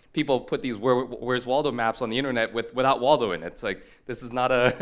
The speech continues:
<laughs> it's, it's, it wouldn't be a fun, fun experience for anybody. So, um, uh, th-, this is an example where, uh, if you want to actually convey this exact property, what you'd do is you'd get a giant sheet of white paper, far bigger than the map, and you'd cover the whole thing.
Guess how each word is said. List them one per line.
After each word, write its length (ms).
<laughs> 100
it's, 140
it's, 180
it 100
wouldn't 220
be 120
a 60
fun, 300
fun 160
experience 420
for 60
anybody. 400
So, 300
um, 440
uh, 140
th-, 220
this 160
is 140
an 80
example 480
where, 240
uh, 320
if 220
you 100
want 380
to 100
actually 400
convey 400
this 180
exact 380
property, 400
what 240
you'd 100
do 160
is 160
you'd 140
get 120
a 60
giant 460
sheet 240
of 100
white 260
paper, 580
far 320
bigger 300
than 140
the 60
map, 280
and 100
you'd 160
cover 300
the 120
whole 200
thing. 400